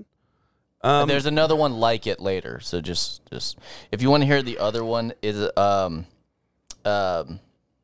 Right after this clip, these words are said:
Speaker 1: um, <laughs> oh, villain. Obviously, villain is evil version of the hero, like Bizarro.
Speaker 2: That's the one. I
Speaker 1: Bizarro
Speaker 2: have
Speaker 1: one.
Speaker 2: that one.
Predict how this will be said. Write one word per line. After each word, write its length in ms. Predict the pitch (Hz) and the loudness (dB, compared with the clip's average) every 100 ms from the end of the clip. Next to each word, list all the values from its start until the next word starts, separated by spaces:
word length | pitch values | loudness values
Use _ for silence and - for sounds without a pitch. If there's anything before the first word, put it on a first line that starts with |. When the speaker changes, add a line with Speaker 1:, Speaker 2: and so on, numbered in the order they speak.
| _ _ - - | _ _ -14 -6
Speaker 1:
um, 560 | 101 98 92 85 87 - _ _ _ _ _ _ _ - - | -4 -2 -4 -4 -8 -12 _ _ _ _ _ _ _ -8 -2
<laughs> 120 | 170 - _ _ _ _ _ - - | -2 -2 _ _ _ _ _ -6 4
oh, 160 | 139 127 | 4 4
villain. 480 | 123 131 135 127 123 | 0 2 2 0 0
Obviously, 360 | 104 113 107 107 | 2 2 0 -6
villain 360 | 90 107 110 110 | -2 2 4 4
is 200 | 98 95 | 0 -2
evil 340 | 101 98 95 | -2 0 0
version 340 | 90 95 90 95 | 0 0 0 -4
of 100 | 71 | -4
the 60 | 87 | -4
hero, 400 | 87 73 57 85 | -4 -2 -4 -4
like 140 | 90 90 | -4 -2
Bizarro. 440 | 92 92 90 90 | 2 2 4 4
Speaker 2:
That's 260 | 139 147 - | 2 2 0
the 100 | 139 | 0
one. 180 | 127 | 0
I 40 | 120 | 0
Speaker 1:
Bizarro 200 | - 160 | 2 4
Speaker 2:
have 160 | 180 147 | 6 6
Speaker 1:
one. 40 | |
Speaker 2:
that 240 | 151 139 | 4 2
one. 320 | 123 - 131 | -2 -6 -6